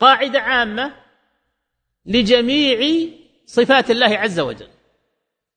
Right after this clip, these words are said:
أننا نأخذها على ظاهرها كما أنزل الله بلغة العرب، كما أنزل الله كلامه، كلام نبيه بلغة العرب.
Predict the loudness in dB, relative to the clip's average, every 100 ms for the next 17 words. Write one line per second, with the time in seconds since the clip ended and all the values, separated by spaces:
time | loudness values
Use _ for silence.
0 | _ _ 0 0 2 0 0 0 -2 -4
1 | -10 _ _ _ _ _ _ _ _ _
2 | _ _ _ 0 2 2 0 2 4 4
3 | 4 2 2 2 0 0 -4 -4 0 -2
4 | -4 -18 _ _ _ _ _ _ _ _
5 | _ _ _ 0 2 4 4 4 0 0
6 | -2 -2 0 2 4 2 -2 0 0 0
7 | 0 0 0 -10 -20 _ _ _ _ _
8 | _ _ _ _ _ _ -2 2 2 2
9 | -2 -2 -2 -2 0 -2 -2 0 2 0
10 | 0 -2 -2 -2 0 2 0 -2 -4 -2
11 | -2 0 0 0 0 0 -2 -2